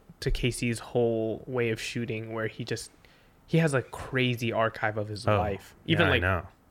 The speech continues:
Speaker 1: before vlogging and YouTube, he's been doing this.
Speaker 2: Yeah.
Speaker 1: Been doing this. But anyway.
Speaker 2: Just for the memory's sake.
Speaker 1: Just for the memory's sake, exactly.
Speaker 2: Same thing with the wall with the Polaroids.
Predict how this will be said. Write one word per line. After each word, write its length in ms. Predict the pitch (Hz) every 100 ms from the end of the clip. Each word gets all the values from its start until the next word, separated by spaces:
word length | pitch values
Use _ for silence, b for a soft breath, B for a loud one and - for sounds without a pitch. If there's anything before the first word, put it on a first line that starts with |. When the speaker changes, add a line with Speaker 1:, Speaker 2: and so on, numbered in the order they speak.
| -
Speaker 1:
before 420 | 147 143 139 123
vlogging 520 | 117 123 117 120 120
and 100 | 110
YouTube, 460 | 107 113 - 110 107
he's 300 | - 123 107 - _ - _ _
been 400 | 123 147 139 120
doing 240 | 107 101
this. 340 | 95 85 - -
Speaker 2:
Yeah. 220 | - - - - - - -
Speaker 1:
Been 120 | 117 101
doing 220 | 95 92
this. 260 | 110 - - _
But 140 | 156
anyway. 260 | 165 117 98
Speaker 2:
Just 220 | 117 110
for 80 | 110
the 80 | 98
memory's 360 | 92 87 85
sake. 300 | - - 123
Speaker 1:
Just 240 | 131 135 -
for 160 | 143
the 120 | 139 131
memory's 500 | 120 117 117 107 -
sake, 220 | 110 -
exactly. 600 | 120 107 104 95 - 98
Speaker 2:
Same 300 | - - 104
thing 100 | 98
with 80 | 98
the 80 | 90
wall 220 | 87 87
with 100 | 87
the 60 | 87
Polaroids. 720 | - 87 85 80 82 90 -